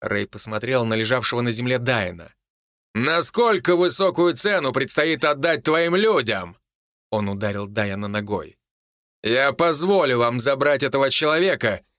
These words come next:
и вы сможете наблюдать за ним, пока свет не окажется в наивысшей точке.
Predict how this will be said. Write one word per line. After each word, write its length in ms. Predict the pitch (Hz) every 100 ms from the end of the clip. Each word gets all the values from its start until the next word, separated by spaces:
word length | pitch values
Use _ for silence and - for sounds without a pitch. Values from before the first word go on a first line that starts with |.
| _ -
и 100 | 104
вы 200 | 117 120
сможете 480 | 135 135 123 143
наблюдать 580 | 135 135 147 143 165 127
за 120 | 127
ним, 260 | 127 127 110
пока 300 | 131 123 135
свет 440 | - 151 160 -
не 100 | 135
окажется 640 | 131 127 160 131 127 - 135
в 60 |
наивысшей 640 | 147 160 156 160 135 151 135
точке. 640 | - 175 - - - -